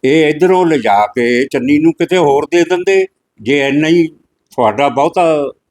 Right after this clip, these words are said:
ਅ, ਨੇੜੇ ਦਾ ਸੰਬੰਧ ਨੇ, ਹੈਂ? ਉਹ ਜਿਹੜਾ ਆਪ ਤਿੰਨ ਚਾਰ ਪਾਰਟੀਆਂ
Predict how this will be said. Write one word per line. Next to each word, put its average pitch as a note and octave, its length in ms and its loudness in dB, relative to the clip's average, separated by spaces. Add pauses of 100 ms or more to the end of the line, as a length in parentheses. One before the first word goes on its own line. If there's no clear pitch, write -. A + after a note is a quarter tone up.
(500)
ਅ, A#2 920 -2 (160)
ਨੇੜੇ A#2 380 0
ਦਾ C3+ 180 -2
ਸੰਬੰਧ B2 480 -4
ਨੇ, A#2 240 -8 (1160)
ਹੈਂ? A#2 160 -2 (1000)
ਉਹ G#2 60 -6
ਜਿਹੜਾ B2+ 340 2
ਆਪ C3+ 120 -2
ਤਿੰਨ C3 240 -4
ਚਾਰ C3 220 0
ਪਾਰਟੀਆਂ C3 440 -4